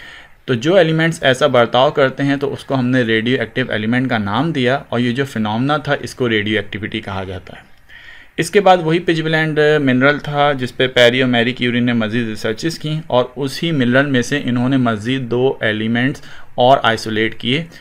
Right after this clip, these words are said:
जिसको हम पोलोनियम और रेडियम कहते हैं। ये दोनों भी रेडियो एक्टिव मटेरियल हैं और इन दोनों मटेरियल से भी वही रेडिएशन इमिट होती हुई हमें मालूम हुई बिना हीट किए और बिना इलेक्ट्रिसिटी पास किए, और इन दोनों साइंटिस्ट ने भी इस फिनॉमिना को नाम दिया रेडियो एक्टिविटी का।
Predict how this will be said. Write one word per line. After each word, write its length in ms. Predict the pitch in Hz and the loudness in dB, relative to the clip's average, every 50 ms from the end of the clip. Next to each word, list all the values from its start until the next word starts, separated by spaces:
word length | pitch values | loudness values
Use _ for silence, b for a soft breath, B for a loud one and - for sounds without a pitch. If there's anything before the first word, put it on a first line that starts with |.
| B B B B | B B B B
जिसको 280 | - 120 - - 139 135 | -6 -6 -4 -2 -2 0
हम 200 | 131 123 120 123 | 0 0 -2 -2
पोलोनियम 560 | 120 - 123 117 117 117 117 120 123 123 123 120 | -2 -2 -2 0 2 2 2 2 2 2 2 2
और 140 | 110 101 107 | 0 0 0
रेडियम 360 | 110 110 110 127 143 156 160 | 0 2 2 2 0 2 2
कहते 260 | 147 139 127 - 135 131 | 2 2 2 2 0 0
हैं। 220 | 131 131 139 135 - | 0 0 0 -2 -2
ये 180 | 117 127 151 156 | 0 0 0 2
दोनों 300 | 143 135 127 127 123 120 | 2 0 0 2 0 0
भी 160 | 139 143 135 | 2 0 0
रेडियो 400 | 113 107 117 117 117 113 127 135 - | 0 2 2 2 2 2 2 0 0
एक्टिव 320 | - 110 101 - - 120 120 | -2 -4 -4 -2 -2 -2 -2
मटेरियल 500 | 107 101 104 107 107 101 101 104 101 95 | -2 -2 -2 -2 -2 0 -2 -2 -4 -6
हैं 160 | 92 - - B B B B B B B B - | -8 -14 -16 B B B B B B B B 0
और 180 | 131 131 131 - | 0 0 0 -2
इन 160 | 170 180 175 | -4 -2 0
दोनों 220 | 160 160 165 160 156 | 0 2 2 2 2
मटेरियल 440 | 143 127 - 135 135 135 143 156 147 | 0 0 2 2 2 4 2 2 2
से 140 | - 135 123 | 2 -2 0
भी 160 | 127 135 135 | 2 0 0
वही 280 | 123 120 123 131 139 139 | 2 0 0 0 0 2
रेडिएशन 600 | 123 120 117 113 120 120 120 120 - 139 135 117 - | 2 2 2 2 2 2 2 2 0 -2 -2 -2 -2
इमिट 280 | 123 123 139 147 - 139 | -2 -2 0 -2 -2 -4
होती 320 | - 123 120 - 131 131 | -4 -4 -4 -2 -4 -4
हुई 200 | 131 131 131 135 | -2 -2 -2 -2
हमें 200 | 127 117 120 123 | -2 -2 -2 0
मालूम 380 | 120 113 107 107 107 110 120 139 | 0 0 0 0 0 0 0 0
हुई 300 | 143 135 131 131 139 139 B B B B B 107 | 0 2 2 2 2 0 B B B B B -2
बिना 260 | 117 120 127 143 151 139 | 0 2 2 2 2 2
हीट 280 | 139 139 139 139 - - | 2 2 0 0 -2 -2
किए 240 | - 135 131 131 | 0 4 4 6
और 120 | 135 127 113 | 6 6 4
बिना 240 | 117 113 117 120 120 | 2 0 0 2 2
इलेक्ट्रिसिटी 500 | 117 113 110 - 131 - 170 165 165 160 | 2 0 -2 -2 -8 -6 -4 -4 -4 -2
पास 340 | 160 - 120 117 117 - - | 2 4 4 4 4 2 -2
किए, 320 | - 117 117 120 131 131 B B B B B B - | -4 0 0 0 0 -2 B B B B B B 2
और 240 | 135 135 - - - | 2 2 2 0 -2
इन 280 | 160 160 180 180 165 139 | -2 -2 0 0 0 0
दोनों 280 | 131 131 131 147 165 156 | 2 2 2 2 0 0
साइंटिस्ट 480 | - 135 120 120 113 - 151 156 - | 2 2 2 2 0 -2 -4 -4 -2
ने 120 | 147 135 120 | -2 -2 0
भी 120 | 123 139 131 | 0 -2 -4
इस 240 | - 143 - - | -4 -8 -8 -4
फिनॉमिना 440 | - 127 123 110 110 117 120 127 127 | -2 -2 0 0 0 0 2 0 0
को 120 | 117 127 120 | 0 0 0
नाम 280 | 113 107 107 104 101 98 | 0 0 0 -2 -2 -2
दिया 200 | 110 120 135 131 | 0 2 2 2
रेडियो 380 | 110 104 101 98 98 110 117 107 | 2 2 0 0 0 0 0 0
एक्टिविटी 440 | - - 104 90 95 - - 98 | -2 -6 -10 -12 -10 -10 -12 -12
का। 240 | - - 110 104 98 | -4 -2 -2 -2 -2